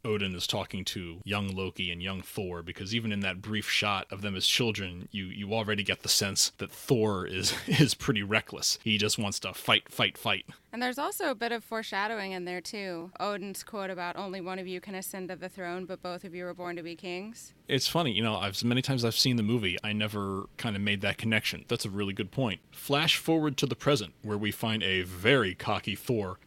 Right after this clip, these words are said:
Speaker 1: getting ready to ascend to the throne of Asgard. But the coronation is interrupted by a group of frost giants who've infiltrated the palace in an attempt to take back the Casket of Ancient Winters. Fortunately, they are thwarted rather handily by the Destroyer,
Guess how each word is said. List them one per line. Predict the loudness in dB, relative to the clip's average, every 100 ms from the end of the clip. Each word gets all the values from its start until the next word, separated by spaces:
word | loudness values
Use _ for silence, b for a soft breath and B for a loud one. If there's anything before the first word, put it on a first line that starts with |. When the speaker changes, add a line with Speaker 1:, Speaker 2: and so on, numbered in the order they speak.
| -4
Speaker 1:
getting | 4 6 6
ready | 6 4 2
to | 0
ascend | 2 2 2 0
to | -2
the | -4
throne | -2 -2 -2
of |
Asgard. | 0 0 -2 -4 -6 -10 -8 -2
But | -2 -2
the | -6
coronation | 2 6 8 8 6 6 4 0
is | -2
interrupted | -2 2 0 0 -4 -2
by | 2 2
a |
group | 2 -2
of | -2
frost | -2 2 2 2
giants | -2 -4 -4 -6
who've | -8 -6
infiltrated | -2 0 0 2 2 2
the | 0
palace | -2 0 0 -2 -4 b
in | 2 4
an | 4
attempt | 2 2 0
to | 0
take | 2 2 0 0
back | 2 2 -2
the |
Casket | -4 0 0 0 -2
of | -4
Ancient | -4 -4 -6
Winters. | -10 -10 -8 -8 -10 _
Fortunately, | 2 6 8 8 6 4 0
they | 0
are | -2
thwarted | -4 -4 0 2 2 2
rather | 4 4 6
handily | 6 6 4 0
by | 2 2
the | 2
Destroyer, | 0 2 2 0 -2